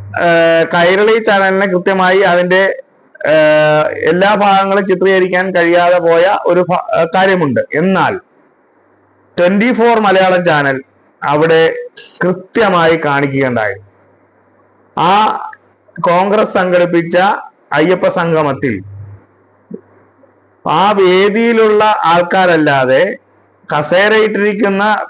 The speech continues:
താഴത്തെ വശത്ത് ആൾക്കാർ തീരെ കുറവായിട്ടുള്ള ഒരു രംഗമാണ് കാണിക്കുന്നത്. നമുക്ക് ഈ ചെറിയ വീഡിയോയിലൂടെ നമുക്കത് കാണാം.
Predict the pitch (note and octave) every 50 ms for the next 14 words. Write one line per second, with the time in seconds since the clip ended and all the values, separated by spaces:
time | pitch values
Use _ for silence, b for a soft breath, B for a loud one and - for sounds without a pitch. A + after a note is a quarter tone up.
0 | - E3+ E3+ E3 F3+ G3 G#3 G3+ G3+ G#3 G3 F3+ E3+ - F3 D#3 D#3 E3+ F#3 -
1 | - - - _ _ _ _ _ _ _ _ _ _ _ - C3+ C#3 D3 D3+ D3
2 | E3 E3+ D#3+ D#3 - D#3 D3+ D3+ D#3+ E3+ F3+ F3+ F3 F3+ D3 D3+ D3+ D#3 D#3+ E3+
3 | F3 F3 F3 F3 E3+ E3+ E3 E3 E3 D#3+ D#3 D3+ D3+ D3+ D3 D3 D3+ D3+ D3+ D3
4 | C#3+ C#3 C#3 C3+ C3 B2+ B2+ B2 A#2 A#2+ A2 G#2+ G#2 G2+ - _ _ _ _ _
5 | D3 D#3+ F3+ G3+ G3+ A3 - G3+ - - - - - - _ _ _ - G3+ A3
6 | G3+ G#3 G#3+ G#3+ G#3+ G#3+ A3+ A#3 A3+ G#3 G3 G3 G3 F#3+ F#3+ F#3 F#3 F3+ F3 E3+
7 | E3+ E3+ E3 D3+ D#3 D#3 D#3 D#3 D3 D#3+ D3 D3 C#3 C#3 C3 B2+ B2 A#2+ A2 -